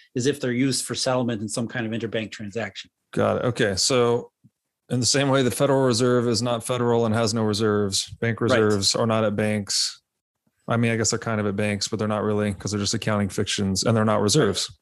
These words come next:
Speaker 2: <laughs>
Speaker 1: Well, theoretically, and this is, you know, people bring this up all the time. Theoretically, if you have a deposit account with the Federal Reserve, what we call bank reserves,
Speaker 2: Mm-hmm.
Speaker 1: it's no different than a deposit account with a commercial bank. You have the right to convertibility.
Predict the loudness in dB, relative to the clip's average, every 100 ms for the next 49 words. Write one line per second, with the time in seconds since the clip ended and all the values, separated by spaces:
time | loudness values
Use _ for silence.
0 | -8 -8 -8 _ _ _ -2 -2 0 2
1 | 4 6 6 6 2 -2 0 0 0 -4
2 | -6 -2 0 -2 -2 -2 -2 -2 0 0
3 | 0 -2 -2 -2 -2 0 0 2 2 4
4 | 4 2 0 -2 -2 -2 -4 0 2 4
5 | 2 -2 -4 0 0 0 -2 -4 -2 0
6 | 0 -2 -2 -2 -2 0 2 2 0 0
7 | -2 -4 -2 -2 0 0 0 0 -4 -4
8 | -6 -8 -8 _ _ -12 -4 0 0 2
9 | 4 4 4 0 0 0 0 0 -4 -2
10 | -2 0 -4 -4 -6 -4 -6 -4 -6 -6
11 | -2 0 0 -2 -6 0 0 0 0 0
12 | -2 -4 -2 0 0 0 2 2 0 -8